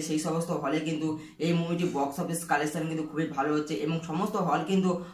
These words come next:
houseful রয়েছে। জ্যৈষ্ঠপুত্র মুক্তির আগে কিন্তু কৌশিক বন্দ্যোপাধ্যায় নিজে জানিয়েছিলেন যে আমরাও দেখেছিলাম যে ছাব্বিশে এপ্রিল অর্থাৎ আগের বছর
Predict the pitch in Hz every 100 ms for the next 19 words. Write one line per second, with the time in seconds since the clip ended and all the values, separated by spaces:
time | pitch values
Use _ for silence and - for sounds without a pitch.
0 | - 156 156 - 160 143 135 135 120 -
1 | - - 165 214 240 226 240 214 196 196
2 | 220 202 214 220 214 180 180 220 185 196
3 | 196 196 190 190 180 202 160 156 180 185
4 | 190 175 175 175 175 - - 151 190 214
5 | - 175 202 - 185 165 175 - 143 -
6 | 185 185 165 180 190 180 175 185 156 170
7 | - - 156 170 185 185